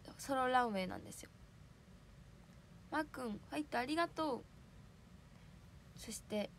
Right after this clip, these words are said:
えっと、二位、三位がペアで、まあ、歩けるっちゃ歩けるんですけど、そりゃ、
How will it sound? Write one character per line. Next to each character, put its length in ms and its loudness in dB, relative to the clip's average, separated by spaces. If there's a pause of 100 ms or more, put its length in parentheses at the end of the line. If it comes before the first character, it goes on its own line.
(220)
え 80 -6
っ 120 -10
と、 300 -4 (420)
二 260 6
位、 40 0
三 360 6
位 20 0
が 120 4
ペ 220 10
ア 100 12
で、 200 2 (680)
ま 200 4
あ、 100 10
歩 120 8
け 160 10
る 60 10
っ 80 6
ち 120 -2
ゃ 100 6
歩 80 6
け 140 4
る 120 4
ん 60 0
で 80 -2
す 160 -6
け 120 -8
ど、 160 -10 (840)
そ 140 -2
り 100 8
ゃ、 300 8